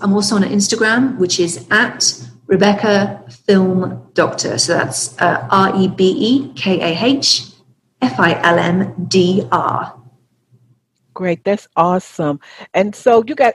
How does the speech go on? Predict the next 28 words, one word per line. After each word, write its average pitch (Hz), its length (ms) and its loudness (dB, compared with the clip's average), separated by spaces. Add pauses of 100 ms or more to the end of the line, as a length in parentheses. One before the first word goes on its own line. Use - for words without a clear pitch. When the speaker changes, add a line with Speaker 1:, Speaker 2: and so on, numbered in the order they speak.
Speaker 2:
any 220 300 2
famous 220 760 0
parting 196 460 2
words 175 560 2
for, 160 400 0
uh, 147 100 2
for 165 260 -4
listeners 170 480 -2
all 170 280 2
over 160 200 -2
the 160 120 -8
world, 156 400 -4
Rebecca? 160 420 -2
We 165 200 2
are 175 160 6
all 185 120 6
listening. 180 540 0 (920)
Speaker 1:
My 202 260 0
hashtag 226 500 0
is 185 480 0
"You 208 240 2
are 202 120 2
born 185 340 0
to 175 100 -6
do - 180 -2
it." - 320 -6 (280)
You 202 180 2
are. 135 160 -2